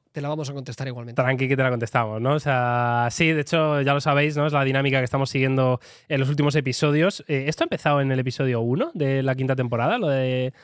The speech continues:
Speaker 2: eh, integrar a la gente en el podcast, ¿o no?
Speaker 1: No lo
Speaker 2: O igual
Speaker 1: sé.
Speaker 2: no desde el uno, pero sí en el tres o el cuatro, ¿no?
Speaker 1: Bueno, que venimos haciéndolo esta temporada, estoy casi convencido. Yo creo que antes no lo
Speaker 2: Sí,
Speaker 1: hacíamos, ¿no?
Speaker 2: puede ser, puede ser. Pues bueno, ya sabéis, ¿no? Que mola también. A mí me gusta, la verdad, eh, porque queda un podcast como más variado, tío, porque la gente plantea preguntas a veces del tema que estamos hablando, a veces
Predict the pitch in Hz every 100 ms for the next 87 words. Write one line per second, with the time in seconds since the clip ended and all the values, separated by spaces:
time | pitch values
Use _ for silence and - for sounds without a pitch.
0 | _ - 151 143 135 139 139 135 - 139
1 | 131 135 131 131 127 120 143 294 - 131
2 | 107 - _ 170 147 156 226 131 127 160
3 | 170 170 160 151 143 147 147 143 139 131
4 | - 135 127 120 131 120 113 110 107 127
5 | - 180 226 190 160 160 208 220 185 190
6 | 185 165 180 165 165 185 190 196 180 170
7 | 147 120 147 143 143 160 175 185 180 147
8 | 120 127 135 127 156 - 127 113 113 101
9 | 135 117 123 113 123 135 131 131 135 131
10 | 156 151 180 127 151 170 185 185 135 165
11 | 165 240 196 - 151 131 147 160 139 131
12 | 127 127 123 127 135 170 220 233 214 226
13 | - 220 190 175 165 147 143 123 139 135
14 | 131 - 208 208 190 202 190 202 208 165
15 | - 139 175 - 156 151 165 160 147 156
16 | 160 214 190 131 147 156 139